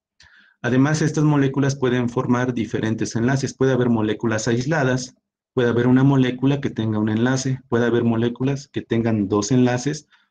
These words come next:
o que tengan tres o cuatro enlaces, ¿sí? Y que sigan formando cadenitas como de tipo polimérica, cuando se, cuando se indican como S sub N. Ujú. En una gota de agua se tiene presente lo siguiente, las que están en las sub-, más externas, por ejemplo, pueden pertenecer a este tipo de moléculas,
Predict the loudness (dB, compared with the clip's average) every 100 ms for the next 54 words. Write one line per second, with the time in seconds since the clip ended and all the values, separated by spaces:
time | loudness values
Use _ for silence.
0 | _ -6 -4 -2 -2 0 2 2 0 0
1 | -2 -2 -2 2 2 2 -4 -10 -6 -6
2 | -6 _ _ _ _ _ _ -10 -6 -2
3 | 2 2 2 2 4 4 2 -2 -2 -2
4 | -2 -4 -6 -8 -4 -4 -4 -10 -10 -4
5 | -2 2 0 0 -6 -16 -14 -10 -10 -10
6 | -10 -10 -12 _ _ -2 0 2 0 2
7 | 2 4 2 2 0 -2 -2 -4 -2 -2
8 | -4 -6 -6 -4 -4 -6 _ _ -10 -4
9 | -4 -6 -18 -14 0 4 4 4 2 2
10 | 2 2 2 0 -2 -6 -10 -10 -10 -14
11 | _ -4 -2 2 2 2 0 -2 -2 0
12 | 0 -2 -2 0 0 0 0 -2 -4 -8
13 | -6 0 2 2 0 -4 -2 -2 0 -2
14 | -2 -2 0 0 -4 -4 -2 -2 -2 -2
15 | -2 -4 -4 0 0 0 0 0 -2 -4
16 | -6 -4 -4 0 2 2 2 0 -2 -4